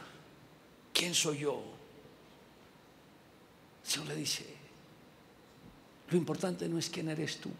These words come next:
lo importante es quién soy yo. Yo estoy contigo, Moisés". Moisés:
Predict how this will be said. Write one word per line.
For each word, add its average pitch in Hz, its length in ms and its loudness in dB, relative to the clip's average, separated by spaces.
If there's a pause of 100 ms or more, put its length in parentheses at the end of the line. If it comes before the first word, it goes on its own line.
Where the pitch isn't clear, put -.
(720)
lo 139 60 4
importante 117 520 2
es - 100 4
quién 127 180 -2
soy - 240 4
yo. 90 100 -4 (1300)
Yo 156 100 12
estoy - 200 10
contigo, - 480 8
Moisés". - 600 10 (2000)
Moisés: - 680 12